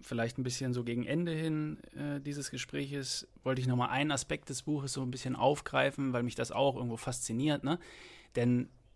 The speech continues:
vielleicht für die Zuhörer oder für die Menschen, die irgendwie eine verrückte Idee haben oder irgendwas machen wollen, ne?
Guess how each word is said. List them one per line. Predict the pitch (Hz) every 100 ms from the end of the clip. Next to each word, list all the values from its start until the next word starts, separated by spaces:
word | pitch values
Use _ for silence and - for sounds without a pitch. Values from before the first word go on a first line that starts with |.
| -
vielleicht | - 143 131
für | - 131
die | 117 113
Zuhörer | - 139 139 120
oder | 117 120
für | -
die | 120
Menschen, | 113 123 123
die | 113
irgendwie | 117 113 113 110
eine | 113
verrückte | 113 120 127 -
Idee | - 113 113 113
haben | 113 104
oder | 113
irgendwas | - 233 131
machen | 120 127 117 98
wollen, | - 95
ne? | 131